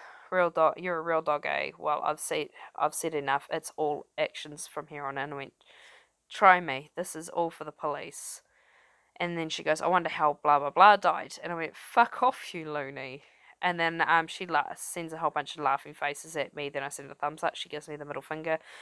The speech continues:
So I send her the clap back hand. And I went, "Good for you." And she goes, "You'll be praying all right."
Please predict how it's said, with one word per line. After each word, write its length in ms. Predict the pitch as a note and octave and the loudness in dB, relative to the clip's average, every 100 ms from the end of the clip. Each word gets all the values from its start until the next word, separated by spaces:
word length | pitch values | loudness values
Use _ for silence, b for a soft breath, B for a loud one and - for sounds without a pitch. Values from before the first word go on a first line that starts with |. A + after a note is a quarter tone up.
| B B | B B
So 120 | D4+ | -2
I 40 | |
send 220 | - A3+ A3 | 0 -2 -2
her 60 | |
the 80 | F3 | -4
clap 280 | - E3 - | -2 -4 0
back 200 | D3+ - | -4 -2
hand. 360 | D3 C#3 C#3+ - b b b b | -4 -4 -8 -18 b b b b
And 120 | E3+ | 0
I 40 | |
went, 180 | D3+ C#3+ | 2 0
"Good 160 | E3 D#3+ | 0 0
for 140 | - | -2
you." 120 | E3+ | 0
And 200 | D#3+ D3 | 0 0
she 140 | D#3 E3 | -4 -4
goes, 320 | D3 D3 - | -2 -2 -2
"You'll 160 | F3+ F#3 | -2 0
be 120 | G#3+ | -2
praying 360 | - C#4+ B3+ | 4 6 6
all 140 | F#3+ D#3 | 2 0
right." 320 | F3+ E3+ | 2 2